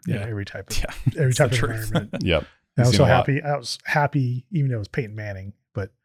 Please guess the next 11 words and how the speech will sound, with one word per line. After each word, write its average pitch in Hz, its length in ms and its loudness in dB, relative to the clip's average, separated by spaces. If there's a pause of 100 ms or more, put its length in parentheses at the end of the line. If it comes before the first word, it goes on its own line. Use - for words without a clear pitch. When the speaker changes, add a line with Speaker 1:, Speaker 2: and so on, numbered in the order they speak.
(400)
Speaker 1:
when 113 160 0
Broncos 101 480 -8
won 95 200 -14
with 104 180 -18
him, 104 220 -12
Speaker 3:
Yeah. 107 200 4
Speaker 2:
Yeah. 110 160 2
Speaker 1:
uh, 101 100 -16 (160)
and, 98 200 -6 (220)
um, 98 340 -12 (340)
so, 101 220 -14